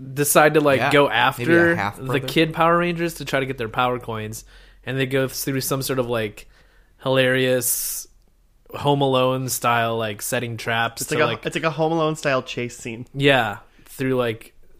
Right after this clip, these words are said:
Speaker 1: the, like, warehouse district of Angel Grove.
Speaker 3: The kids at one point pick up, like, a steel beam and throw it off a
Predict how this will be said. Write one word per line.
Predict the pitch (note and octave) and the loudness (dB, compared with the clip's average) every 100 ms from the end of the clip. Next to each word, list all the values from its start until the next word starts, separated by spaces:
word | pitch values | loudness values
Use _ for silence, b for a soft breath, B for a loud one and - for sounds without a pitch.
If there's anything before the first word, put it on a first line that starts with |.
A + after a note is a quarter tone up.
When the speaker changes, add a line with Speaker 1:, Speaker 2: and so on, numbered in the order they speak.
| - - - | -20 -20 -20
Speaker 1:
the, | A2+ A2+ A2+ | -10 -4 -4
like, | A2 A2 | -2 -4
warehouse | A2+ A#2+ A2 A2 A2 | -4 -2 -2 -2 -6
district | - A#2 - A2+ G#2 | -8 -10 -8 -8 -8
of | A2 G#2 | -10 -10
Angel | A2 A2 G#2+ | -10 -8 -8
Grove. | A2+ G#2+ G2+ | -6 -6 -4
Speaker 3:
The | C#3 | -6
kids | - D#3 | -4 -2
at | F3+ E3 | -2 -2
one | D3+ D3+ | -2 -2
point | D#3+ D3+ C#3+ | -4 -4 -4
pick | C#3+ C3+ | -4 -2
up, | C3 C3 | -4 -4
like, | B2 - | -6 -6
a | - B2+ A#2+ A#2 | -6 -4 -2 -4
steel | - - C#3+ C#3 | -8 -8 -4 -2
beam | C3 B2 C3 C3+ C3+ | -4 -6 -4 -4 -4
and | B2 | -6
throw | - - B2+ B2+ | -8 -6 -2 0
it | C3+ C#3 | 0 -2
off | B2 B2 | -4 -6
a | - | -6